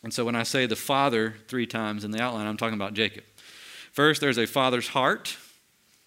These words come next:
which shows us why we need God's restoration. Then we see a father's God, which shows us how God leads us towards restoration. And then finally, we see a father's joy, what difference hoping in God's restoration might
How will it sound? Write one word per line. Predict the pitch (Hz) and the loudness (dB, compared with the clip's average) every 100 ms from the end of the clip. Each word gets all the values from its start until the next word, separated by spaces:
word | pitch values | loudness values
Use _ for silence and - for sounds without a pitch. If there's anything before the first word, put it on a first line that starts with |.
| _ _ _ _ - | _ _ _ _ -12
which | - 113 | -6 -2
shows | 143 120 113 | 0 0 0
us | 107 | -4
why | 117 117 | -2 -2
we | 117 | -2
need | 107 117 135 | -2 -2 -2
God's | 127 117 113 | 0 -2 -2
restoration. | 110 - 110 90 90 107 104 | -6 -4 -4 -4 -4 -8 -12
Then | 101 117 | -6 -2
we | 123 | 0
see | 120 127 120 123 | 0 0 0 0
a | 110 | -4
father's | 104 127 117 104 101 | -4 -2 0 -2 -4
God, | 110 127 131 139 175 - _ _ _ _ _ _ | -2 0 0 -2 -6 -16 _ _ _ _ _ _
which | 113 | -8
shows | - 120 113 | -4 -2 -2
us | 104 95 | -4 -6
how | - 113 | -4 -4
God | 101 110 185 143 | -2 0 0 0
leads | 117 135 226 190 | 0 0 -2 0
us | 113 98 - | -2 -2 -6
towards | - 113 101 95 | -8 -6 -6 -6
restoration. | 101 92 92 90 90 110 | -6 -6 -8 -8 -8 -10
And | 98 104 | -10 -8
then | 98 | -8
finally, | 117 117 110 104 | -4 -4 -2 -4
we | 98 | -6
see | - 101 | -6 -6
a | |
father's | 98 110 101 101 95 | -6 -4 -4 -6 -8
joy, | 101 110 92 87 - _ _ _ _ - _ _ | -6 -4 -6 -8 -16 _ _ _ _ -20 _ _
what | 107 107 107 | -8 -6 -4
difference | 123 - 101 95 | -6 -6 -8 -10
hoping | - 143 143 110 101 | -6 -4 -2 -4 -4
in | 104 101 | -6 -6
God's | 101 101 92 | -4 -4 -6
restoration | 95 92 - 87 87 85 95 85 | -8 -8 -10 -10 -8 -10 -12 -14
might | 82 85 - | -14 -16 -18